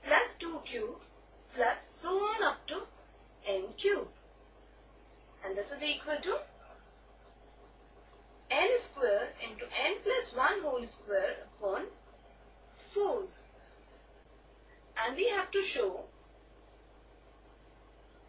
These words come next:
that nine S two square is equal to S three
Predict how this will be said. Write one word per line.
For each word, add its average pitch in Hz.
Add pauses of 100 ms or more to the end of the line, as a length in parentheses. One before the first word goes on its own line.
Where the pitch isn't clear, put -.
(1600)
that 202
nine 226 (180)
S 254
two 403
square - (140)
is 214
equal 190
to - (180)
S 202
three 320